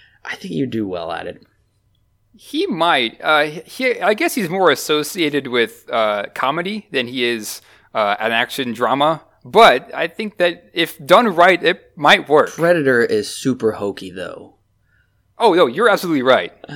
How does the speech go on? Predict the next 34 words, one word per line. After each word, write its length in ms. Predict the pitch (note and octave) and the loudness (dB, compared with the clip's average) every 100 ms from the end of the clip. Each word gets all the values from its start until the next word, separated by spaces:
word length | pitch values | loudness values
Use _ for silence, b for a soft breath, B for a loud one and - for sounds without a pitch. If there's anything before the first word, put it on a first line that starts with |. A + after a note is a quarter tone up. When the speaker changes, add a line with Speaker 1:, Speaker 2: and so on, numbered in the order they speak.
| B B B B | B B B B
Speaker 1:
Well, 580 | - C3 B2+ B2 - - B2+ | 2 6 6 6 2 -4 -2
I 80 | |
gotta 200 | B2+ D#3+ | 0 2
say, 360 | D3+ C#3 B2+ B2+ | 2 2 4 2
and 180 | A#2 A#2 | 0 -2
then 160 | A#2+ | -2
here 400 | A2+ B2+ C3 B2+ | -4 -2 0 0
we 80 | A#2+ | -2
kind 220 | - A2 | -4 -6
of 60 | G#2 | -4
have 200 | G#2+ G#2 | -2 -4
some 160 | - G2+ | -6 -6
more 480 | G#2+ G#2 G#2+ G#2+ - | -4 -2 0 -2 -2
horror 280 | A#2+ A#2+ A#2 | -2 0 0
elements 480 | A#2+ A2+ A2+ A2 | 0 0 -2 -4
while 160 | G#2 G2+ | -4 -6
still 320 | - - B2+ | -6 -6 -4
mixing 380 | A2+ A2 - G#2 | -4 -6 -6 -10
in 120 | F#2+ | -10
comedy, 640 | - B2 A#2+ A#2 A#2 A#2 A2+ | -10 -6 -4 -2 -2 -4 -6
because 880 | A2 - A2+ G#2+ G2+ F#2+ - - - - | -8 -6 -2 0 -2 -6 -14 -18 -20 -10
the 160 | B2 | -8
kid 320 | - C3 C3 | 0 2 2
is 120 | B2 A#2 | 2 0
like, 240 | A2+ _ _ | -4 _ _
"Is 180 | C#3+ D3+ | -10 -6
everybody 420 | F3 F#3 G3 E3+ | -6 -4 -4 -6
dead?" 640 | - B2+ B2+ D3 E3 F3 _ _ _ _ _ _ _ _ | -4 -2 0 0 0 -6 _ _ _ _ _ _ _ _
And 480 | B2 A#2 A2 G#2+ | -4 0 0 -2
the 340 | G#2+ G#2+ G#2 - | 0 0 0 -2
aunt 240 | A2 A2+ A2+ | -4 -4 -4
is 60 | |
like, 200 | A2 - _ _ _ | -4 -6 _ _ _
"Uh, 400 | G2 F#2 F#2 - | -10 -8 -8 -12